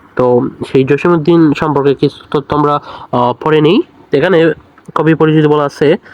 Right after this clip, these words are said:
জসিম উদ্দিন পল্লী কবি নামে পরিচিত। অর্থাৎ, আহ, তোমরা এই লাইনটি দাগিয়ে নিবে যে পল্লী কবি কাকে বলা হয়? জসিমউদ্দিনকে। তিনি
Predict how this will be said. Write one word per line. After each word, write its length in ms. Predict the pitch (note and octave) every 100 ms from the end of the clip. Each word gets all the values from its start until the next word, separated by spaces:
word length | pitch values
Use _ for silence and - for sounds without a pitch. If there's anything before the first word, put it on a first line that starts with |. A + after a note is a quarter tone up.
| - _ D3
জসিম 600 | D3+ - G3 F#3+ G3+ G#3 -
উদ্দিন 440 | E3 D#3 C3+ D3+ B3+ - - - _ _ -
পল্লী 260 | E3 E3 D#3
কবি 200 | D3+ D3+
নামে 260 | D3 G#3 D4+ -
পরিচিত। 580 | E3+ D#3 D3 C#3+ A2+ A#2 - _ _ - -
অর্থাৎ, 420 | C3 D#3 F#3 -
আহ, 880 | - - _ _ _ - C3 B2+ B2
তোমরা 240 | D3+ D3 D3+
এই 140 | D3+
লাইনটি 280 | D#3 D3 D#3+
দাগিয়ে 260 | C#3+ C3+
নিবে 260 | D#3+ E3 A3+ -
যে 200 | C3+ C3 -
পল্লী 240 | - E3 D#3+
কবি 240 | E3+ D#3+
কাকে 240 | E3 D#3+ E3
বলা 240 | E3 E3
হয়? 200 | D#3+ A3 - - - C#3+
জসিমউদ্দিনকে। 1700 | C#3+ C3+ C#3+ C3+ B2 E3 A3 - - - _ _ _ - _ - A#2 - _ _ _ _ _ _
তিনি 360 | G3 D#3 D3